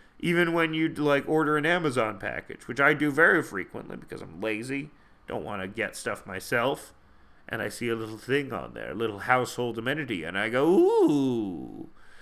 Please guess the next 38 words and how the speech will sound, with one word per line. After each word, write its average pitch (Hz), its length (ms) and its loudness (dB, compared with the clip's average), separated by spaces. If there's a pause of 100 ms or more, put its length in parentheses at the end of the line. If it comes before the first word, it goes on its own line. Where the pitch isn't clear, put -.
(240)
I 156 220 4
don't 165 280 0
care 123 280 2
about 104 320 2
the 107 60 -6
labor 98 580 -2
that's 98 420 -6
needed 104 360 -8
to 92 80 -8
bring 95 280 -6
this 87 180 -10
to 80 120 -14
my 64 160 -18
door, 156 440 2
uh, - 100 0
'cause 95 200 -8
I 95 160 -4
can 113 160 -10
just 113 180 -10
have 131 300 2
it, - 140 -10
and 95 140 -10
I 95 60 -6
can 98 300 -12
never 127 360 0
see 110 380 -6
the 98 140 -8
person 82 460 -12
that 73 180 -14
does 73 220 -10
it." - 80 -20
I 110 100 -6
mean, 120 160 -6
that's 151 340 2
what's 127 220 -6
key, - 420 -12 (600)
is 104 320 -10
if 104 180 -12